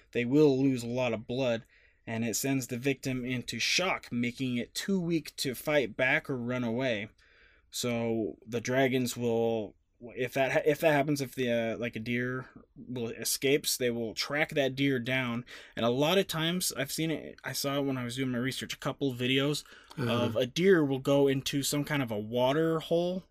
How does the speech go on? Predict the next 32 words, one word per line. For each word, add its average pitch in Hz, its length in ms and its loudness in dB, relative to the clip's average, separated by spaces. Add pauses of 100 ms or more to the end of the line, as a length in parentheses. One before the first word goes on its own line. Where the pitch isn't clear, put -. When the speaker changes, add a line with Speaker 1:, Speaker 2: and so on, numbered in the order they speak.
(600)
Speaker 1:
Most 147 300 0
of - 80 -8
the 196 80 -8
time, 175 120 -4
it 143 120 2
was, 131 340 -4 (100)
it 139 120 -14
wasn't 151 280 -2
even 131 220 0
the 117 80 -4
size 127 320 -4
of 107 80 -10
this, 110 320 -4 (380)
uh, 101 180 -8
bedroom 117 500 -2
that 95 140 -6
we're 95 120 -10
in 101 120 -8
right 101 100 -6
now. 104 180 -8 (160)
Speaker 2:
Uh-huh. 117 200 -4
Speaker 1:
It 120 140 2
w-, 131 280 -6
it, 135 100 0 (240)
it 120 60 2
wasn't 123 560 -2 (140)
the 117 100 -10
size 131 260 -4
of 127 60 -2
that, 117 120 -4
so, 120 440 -2 (760)
uh, 110 360 -4